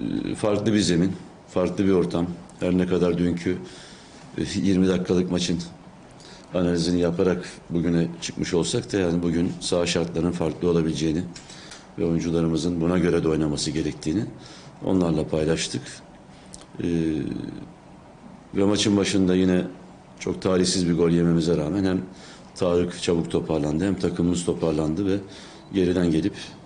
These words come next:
e, maçı kazanmayı da bildik. Oyuncularımı tebrik ediyorum. Yani arkadaşlar, şimdi ya çok iyi futbol oynuyor muyuz? Hayır, oynamıyoruz. Yani bir mücadele yapıyoruz.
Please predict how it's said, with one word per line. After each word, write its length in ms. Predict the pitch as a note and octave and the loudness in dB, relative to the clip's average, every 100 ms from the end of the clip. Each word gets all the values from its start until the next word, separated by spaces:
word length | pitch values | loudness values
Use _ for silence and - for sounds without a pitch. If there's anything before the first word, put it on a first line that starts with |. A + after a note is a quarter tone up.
| - - | -16 -8
e, 40 | E2 - | -6 -4
maçı 240 | F2+ - | -4 -4
kazanmayı 480 | F2 D#2+ D2+ D2 D2+ | -2 -2 -2 -4 -2
da 100 | G2 B2+ - - - - | -2 -4 -12 -20 -20 -10
bildik. 500 | - F2+ - - - - - - | -2 0 0 -6 -10 -16 -18 -12
Oyuncularımı 460 | - F2 E2 E2 F#2 | -4 -2 0 0 0
tebrik 320 | - F2+ E2+ | 2 0 0
ediyorum. 260 | D2+ C#2 C#2+ - - - - | -2 -6 -10 -14 -20 -14 -8
Yani 180 | C3+ | -6
arkadaşlar, 520 | C3 G#2+ B2 A#2+ - F#2+ | -4 -4 -2 -4 -6 -6
şimdi 300 | - G#2 G#2+ A2 - - - - - - | -4 0 0 -2 -6 -14 -16 -20 -20 -16
ya 100 | F#2 - | -12 -2
çok 200 | A2+ A2+ | 0 2
iyi 100 | A2+ | 0
futbol 280 | - A2 | 2 4
oynuyor 260 | A2 A2+ A2+ | 4 4 4
muyuz? 240 | F2+ C3+ | 2 2
Hayır, 220 | C#3 F2 F2+ | 0 0 2
oynamıyoruz. 600 | F2 D2+ C2+ - - E2 | 2 0 -4 -10 -12 -10
Yani 220 | D#2 F2 | -6 -2
bir 140 | F#2 - - - - - - - | -2 -2 -14 -18 -18 -20 -20 -4
mücadele 440 | A2 G#2+ A2+ G#2 F#2 | 0 2 4 4 4
yapıyoruz. 600 | E2+ E2+ - - - | 2 0 -2 -2 -8